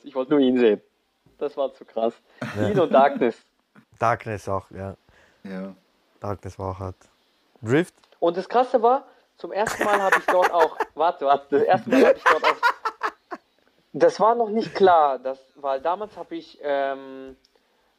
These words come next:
Speaker 1: eine D V D gesehen, bevor ich Battle of
Speaker 2: Mhm.
Speaker 1: Steel gegangen, Match One Skill.
Speaker 2: Ja.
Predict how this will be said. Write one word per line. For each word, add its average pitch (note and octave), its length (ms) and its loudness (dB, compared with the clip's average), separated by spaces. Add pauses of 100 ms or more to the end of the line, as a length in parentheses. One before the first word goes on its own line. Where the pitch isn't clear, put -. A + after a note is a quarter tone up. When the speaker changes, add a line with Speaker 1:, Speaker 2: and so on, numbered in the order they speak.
Speaker 1:
eine C#3 760 -2 (220)
D C3+ 80 -6
V C3+ 160 -4
D E3 220 -2
gesehen, A#3 500 -4 (220)
bevor F3 380 0
ich F3 100 -4
Battle - 160 -4
of - 60 -2
Speaker 2:
Mhm. A2 40 -4
Speaker 1:
Steel F#3 140 -8
gegangen, F3 260 -8
Match D#3 240 -4
One C#3+ 160 -2
Skill. C3 380 -4 (340)
Speaker 2:
Ja. A#2 240 0